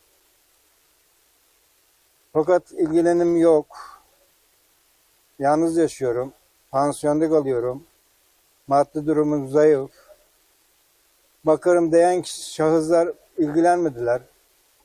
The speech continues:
Ailem yok, annem yok, babam yok, eşim yok, çocuğum yok, bakanım yok. Bakanım diyen kişiler bakmaz oldular, elimden tutmaz oldular.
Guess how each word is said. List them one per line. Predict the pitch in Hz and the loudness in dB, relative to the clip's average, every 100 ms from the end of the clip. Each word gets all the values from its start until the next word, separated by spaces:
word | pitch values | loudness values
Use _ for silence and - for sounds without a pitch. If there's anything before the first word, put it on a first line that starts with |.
| _ _ _ _ - | _ _ _ _ -6
Ailem | 143 139 147 151 151 | 0 2 2 2 2
yok, | 143 143 135 - | 2 -2 -2 -4
annem | 147 151 147 143 | -2 -2 -4 -4
yok, | 139 - | -6 -6
babam | 135 135 143 139 | -6 -2 -2 -2
yok, | 131 131 | -8 -8
eşim | 151 127 151 147 | -6 -6 -6 -6
yok, | 143 127 | -6 -8
çocuğum | - 139 135 143 139 | -6 -6 -4 -4 -4
yok, | 131 120 | -4 -4
bakanım | 135 131 147 151 147 | -6 -4 -4 -2 -2
yok. | 135 131 123 _ _ _ _ _ - | -2 -2 -4 _ _ _ _ _ -4
Bakanım | 143 - 156 151 143 | -4 -2 -2 -2 0
diyen | 151 156 | 0 0
kişiler | 143 - 139 143 147 - _ _ _ _ - | -4 -8 -2 0 0 -8 _ _ _ _ -6
bakmaz | 135 139 156 151 | -2 -2 -2 0
oldular, | 151 139 120 131 139 | 2 0 0 -6 -4
elimden | 147 143 151 139 | -4 -2 -2 -4
tutmaz | 135 - 151 147 | -8 -8 -4 0
oldular. | 139 123 110 127 | 0 -2 -4 -6